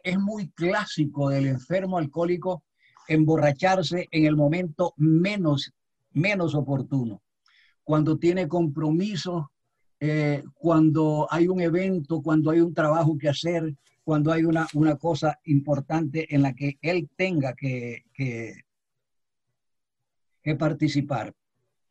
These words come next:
Eh, otra cosa es la comparación que tiene el alcohólico con los bebedores no-, normales. Y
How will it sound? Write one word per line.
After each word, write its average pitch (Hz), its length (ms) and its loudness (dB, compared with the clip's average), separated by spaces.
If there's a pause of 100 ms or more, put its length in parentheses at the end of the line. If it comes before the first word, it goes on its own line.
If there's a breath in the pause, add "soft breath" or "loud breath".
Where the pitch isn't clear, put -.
(160)
Eh, 143 560 2
otra 160 340 0
cosa 202 300 -2
es 165 60 -2
la 175 220 0
comparación 175 1120 -2
que 156 140 -4
tiene 175 300 -2
el 170 100 0
alcohólico 165 600 -2
con 147 160 0
los 139 160 0
bebedores 139 560 -2
no-, 143 220 -2
normales. 120 520 -8 (1300)
Y 233 520 -6